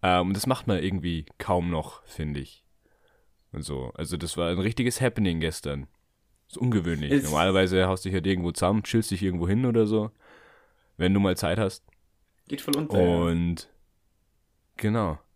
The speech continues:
Speaker 2: Also nicht so
Speaker 1: Was hast denn
Speaker 2: wie
Speaker 1: du als
Speaker 2: wir.
Speaker 1: Kind so, so gemacht? Was fandest du cool früher?
Speaker 2: Also
Speaker 1: Wo du gesagt hast, "Boah, da hab ich voll Bock drauf."
Speaker 2: der Shit war immer,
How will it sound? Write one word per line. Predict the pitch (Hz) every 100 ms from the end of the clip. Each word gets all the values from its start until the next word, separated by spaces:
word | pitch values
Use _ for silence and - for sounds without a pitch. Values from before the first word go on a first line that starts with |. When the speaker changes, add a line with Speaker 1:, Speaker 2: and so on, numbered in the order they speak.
| _
Speaker 2:
Also | - 113
nicht | 113 123
so | - 120
Speaker 1:
Was |
hast | 135
denn | 139
Speaker 2:
wie | 143
Speaker 1:
du |
als | 131 -
Speaker 2:
wir. |
Speaker 1:
Kind | - 160 156
so, | 123 98 90 - _ _ _ _ _ _ _ _ _
so | - 104
gemacht? | 104 104 104 - - -
Was | 92
fandest | - 104 101
du | 98 - -
cool | 110
früher? | - - 64 -
Speaker 2:
Also | 135 123
Speaker 1:
Wo | 76
du |
gesagt | 73 92 90
hast, | 104
"Boah, | 85
da | 95
hab | 98
ich |
voll | - 92
Bock | 95
drauf." | 82 76 78
Speaker 2:
der | - 127
Shit | - 160 -
war | 123
immer, | 127 139 131 131